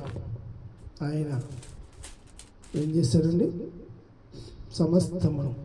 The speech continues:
ఏర్పరచిన వారిగా ఉన్నాడు. ఎందుకంటే ఇక్కడ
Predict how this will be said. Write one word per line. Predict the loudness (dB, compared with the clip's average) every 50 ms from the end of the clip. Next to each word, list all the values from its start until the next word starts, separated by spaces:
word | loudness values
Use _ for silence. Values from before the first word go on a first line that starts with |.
| -12 -14 -16 -18 -20 -20 -20 -20 -20 -20 -20 -20 -20 -20 -16 -6 0 2
ఏర్పరచిన | 4 4 4 2 2 2 2 2 2 0 -2 -2
వారిగా | 0 0 0 0 0 -2 -2
ఉన్నాడు. | -2 -2 -6 -10 -10 -12 -14 -16 -10 -6 -4
ఎందుకంటే | -2 4 4 6 6 4
ఇక్కడ | 4 2 2 2 2 0 0